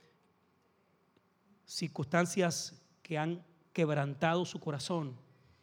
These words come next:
si sus relaciones están rotas, si su vida necesita sanidad,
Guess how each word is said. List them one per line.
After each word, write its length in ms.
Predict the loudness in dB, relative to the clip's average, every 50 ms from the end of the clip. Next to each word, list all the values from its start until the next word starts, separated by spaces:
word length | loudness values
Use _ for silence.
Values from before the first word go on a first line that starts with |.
| _ _ _ _ _ _ -20
si 180 | -14 -10 -8 -6
sus 160 | -4 -2 -2
relaciones 520 | 0 0 -2 0 0 2 2 4 4 4
están 280 | 4 4 4 2 2 4
rotas, 720 | 4 4 4 4 4 2 0 0 0 -4 -6 -8 -10 -14 -18 _ _ _ _ _ _ _ _ _ _ _ _ _ _ _ _ _ _ _ -18
si 240 | -12 -8 -6 -4
su 160 | -4 -2 -2 0
vida 240 | 2 2 4 4
necesita 440 | 4 4 2 2 2 2 2 2 2
sanidad, 600 | 4 4 6 6 8 10 10 10 10 10 8 6